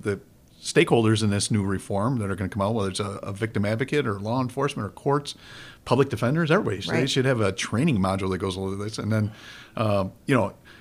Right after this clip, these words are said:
Speaker 1: and then, but the point I'm making with, with state, they never come to the end user and say, "W-, we're gonna do this.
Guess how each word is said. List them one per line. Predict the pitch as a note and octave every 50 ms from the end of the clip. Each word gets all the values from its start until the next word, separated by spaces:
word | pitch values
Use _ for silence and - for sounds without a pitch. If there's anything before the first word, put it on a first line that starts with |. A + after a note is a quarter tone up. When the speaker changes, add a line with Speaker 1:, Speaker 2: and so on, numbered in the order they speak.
| - -
Speaker 1:
and | - D#3 D#3+
then, | E3+ E3+ D3 A#2 - - -
but | - C#3 -
the | C#3
point | A2 E3 D#3+ D3
I'm | C3 B2+
making | B2+ A#2+ B2 A#2
with, | G#2 G2 - -
with | B2 G#2+ G2+ -
state, | - - G#2+ -
they | - G#2+
never | G2+ A2 A#2 C#3 E3 E3+ E3 -
come | - - C#3 B2
to | A#2 A2
the | G2 G2+ G2+
end | G#2+ A2 G2+ G2+
user | G#2 G#2+ F#2 G2
and | F#2 F#2 F2+
say, | - G#2+ G2 F#2
"W-, | F#2 F#2 G2+ - - - - -
we're | A#2+ B2+
gonna | C#3+ B2+ G#2+
do | F#2+ F2+ A#2 A2+ A2
this. | G2 F#2+ F#2 F#2 - - - - - -